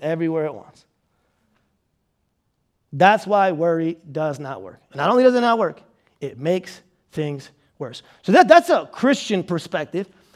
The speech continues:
But let me give you a secular perspective. This is Doctor Charles Mayo, who has the Mayo Clinic,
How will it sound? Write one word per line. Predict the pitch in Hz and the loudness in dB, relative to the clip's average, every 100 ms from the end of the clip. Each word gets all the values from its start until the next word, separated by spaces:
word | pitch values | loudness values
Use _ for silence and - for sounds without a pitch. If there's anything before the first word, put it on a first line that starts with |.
| _ | _
But | - | 0
let | 233 | 2
me | 349 | 4
give | 302 311 | 4 4
you | 269 220 | 4 0
a | |
secular | - 262 226 208 170 | 2 2 2 2 0
perspective. | 175 - 156 147 160 | -2 -8 -8 -6 -2
This | 214 294 | 2 2
is | 240 - - - | 0 -4 -20 -8
Doctor | 147 254 277 269 220 | 4 4 4 -2 -4
Charles | - 233 285 226 | 2 4 6 4
Mayo, | 208 247 196 165 | 2 2 2 0
who | 175 185 | 0 0
has | 151 190 165 | 0 0 0
the | 165 | -2
Mayo | 165 220 214 185 | 2 2 2 0
Clinic, | - 208 160 | -2 -4 -4